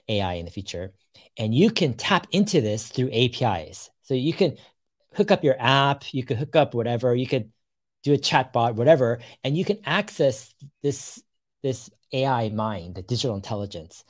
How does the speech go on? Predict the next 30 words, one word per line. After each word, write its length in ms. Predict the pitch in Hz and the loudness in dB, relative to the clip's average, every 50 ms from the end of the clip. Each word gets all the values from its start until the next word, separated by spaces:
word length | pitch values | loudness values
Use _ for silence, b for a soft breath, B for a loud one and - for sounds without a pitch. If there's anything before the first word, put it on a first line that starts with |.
| _ _ _ _ _ _ - | _ _ _ _ _ _ -10
um, 300 | 123 120 113 113 117 - _ _ | -6 -6 -6 -6 -8 -10 _ _
and 160 | - 127 117 - | -8 -4 0 0
get 180 | 151 143 - | 0 2 2
back 220 | 147 139 139 131 - | 2 2 2 2 0
whatever 260 | 120 113 123 110 120 | -2 -2 -2 -2 -2
you, 180 | 117 110 113 135 | -2 -4 -4 -6
you 160 | 120 110 107 | -6 -6 -4
need 260 | 101 110 123 123 120 120 | -2 -2 -2 -2 -2 -4
to. 180 | - - 78 - _ _ _ _ _ _ _ _ _ _ _ _ _ _ _ _ _ _ _ _ _ _ _ b b b b b b b | -8 -12 -12 -14 _ _ _ _ _ _ _ _ _ _ _ _ _ _ _ _ _ _ _ _ _ _ _ b b b b b b b
And 240 | 156 139 135 131 - | 0 0 0 0 -2
Sam 300 | - - 185 202 - - | -2 0 0 0 2 2
Altman 480 | 135 143 160 170 170 - 147 139 123 117 | 2 2 2 2 0 -2 -2 -2 0 -2
is 120 | 107 104 | -4 -4
saying 200 | - 127 120 117 | -4 -2 -2 -2
that 220 | 120 110 110 - b b b b | -2 -4 -4 -8 b b b b
he's 300 | b - 202 240 208 165 | b -2 0 0 0 2
willing 340 | 135 156 208 220 175 147 143 | 2 2 2 2 2 -2 -2
and 80 | 123 120 | -4 -2
he's 160 | 180 180 127 | -2 -2 -2
wanting 480 | 113 117 131 170 214 196 143 127 139 - _ _ _ _ _ _ _ _ _ _ _ _ - | 0 2 2 4 4 2 0 -2 -4 -8 _ _ _ _ _ _ _ _ _ _ _ _ 2
built, 240 | 160 165 185 - - _ - | 4 4 4 4 0 _ -12
multi-billion 640 | 147 135 151 185 185 - 202 190 123 156 160 151 151 | -4 0 0 0 2 2 2 2 2 2 2 2 2
dollar 220 | 143 143 131 131 123 | 2 2 2 0 0
companies 420 | - - 165 147 151 127 117 - | -2 -2 -2 -2 -2 -4 -4 -6
to 80 | - 123 | -6 -4
be 60 | 120 | -4
built 340 | 107 - - 135 135 143 - | -4 -2 -2 0 0 0 -2
up 160 | 110 101 - _ | -8 -14 -14 _
on 240 | - 120 117 120 117 | -8 -4 -4 -4 -4
this. 400 | 95 78 73 - - - - | -4 -6 -10 -14 -14 -16 -16